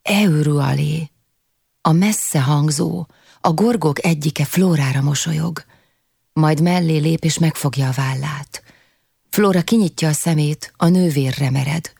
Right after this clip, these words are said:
A nővér belefagyott az időbe, mozdulatlanul néz rá, mintha kővé vált volna. „És be is fogom fejezni”, szólal meg Flóra.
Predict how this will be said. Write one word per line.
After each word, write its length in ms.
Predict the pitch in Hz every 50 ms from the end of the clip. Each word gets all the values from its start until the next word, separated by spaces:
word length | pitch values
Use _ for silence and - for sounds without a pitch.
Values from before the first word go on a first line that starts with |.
| _ _ _ _ _ _ _ _ _ _ _ _ _
A 100 | - 170
nővér 400 | 196 214 233 220 175 170 160 151
belefagyott 600 | 156 208 214 185 - - 156 143 156 147 - -
az 120 | 160 -
időbe, 600 | - - 139 143 156 147 147 139 165 170 156 - _ _ _ _ _ _ _ _
mozdulatlanul 760 | 170 180 190 180 143 165 143 143 139 - - 143 139 139 139
néz 220 | 143 147 143 139 -
rá, 200 | 156 160 151 147
mintha 360 | 156 165 139 - 139 151 147
kővé 460 | - _ - 196 196 170 139 139 135
vált 300 | 123 139 131 131 131 -
volna. 500 | 139 151 151 147 147 151 156 170 156 - _ _ _ _ _ _ _ _ _ _ _ _
„És 320 | - 185 175 170 156 -
be 160 | 180 196 202
is 200 | 202 170 147 -
fogom 340 | - - 175 160 160 160 147
fejezni”, 680 | 139 - 143 143 143 151 165 170 - 180 175 165 160 151 _ _ _ _ _ _ _
szólal 440 | - - - 160 147 143 143 139 139
meg 180 | 143 143 143
Flóra. 560 | - - 156 147 143 143 160 165 160 170 -